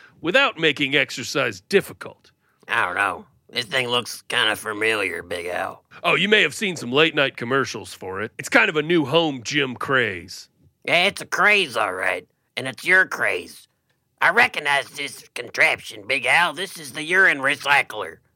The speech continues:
Speaker 2: And you've just rebranded it as workout equipment.
Speaker 1: Okay, well, that is true. I, I, it's just, I already bought a bunch of 'em, and they do actually have this handle and crank on them, and it does offer quite a bit of resistance,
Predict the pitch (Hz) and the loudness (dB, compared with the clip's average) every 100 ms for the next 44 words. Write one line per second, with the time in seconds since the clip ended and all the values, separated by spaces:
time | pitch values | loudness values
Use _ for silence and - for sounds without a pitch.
0 | _ 123 131 170 127 151 131 127 156 123 | _ -8 -2 -2 -2 -6 -4 -2 -2 2
1 | 147 185 165 113 98 101 _ _ 123 120 | 2 4 2 -4 -8 -10 _ _ -4 -4
2 | 107 156 147 120 104 92 - 113 - 95 | -2 0 0 2 0 -2 -4 -4 -6 -16
3 | 87 - _ _ _ _ 127 107 87 101 | -16 -20 _ _ _ _ -8 -8 -6 2
4 | 131 131 139 139 120 - 139 127 120 135 | 4 6 4 2 -4 -4 -2 0 2 0
5 | 120 - 139 147 135 - 147 147 185 185 | 0 -4 -6 -6 -10 -6 0 2 2 0
6 | 151 156 156 135 151 151 151 139 131 123 | -2 2 2 2 -2 -2 0 0 0 -4
7 | _ _ _ _ _ _ _ - 139 143 | _ _ _ _ _ _ _ 0 2 2
8 | 131 175 220 202 208 220 202 175 185 170 | 2 2 4 4 4 2 2 2 0 0
9 | 165 156 165 165 165 147 147 139 107 107 | -2 2 2 2 -2 0 2 2 0 -6
10 | 107 107 110 113 139 139 135 135 123 131 | -4 -4 -2 0 2 2 4 4 4 0
11 | 123 - 127 123 107 117 123 143 123 131 | -2 0 2 2 0 -2 0 -2 0 0
12 | - 113 110 - | 0 -8 -8 -12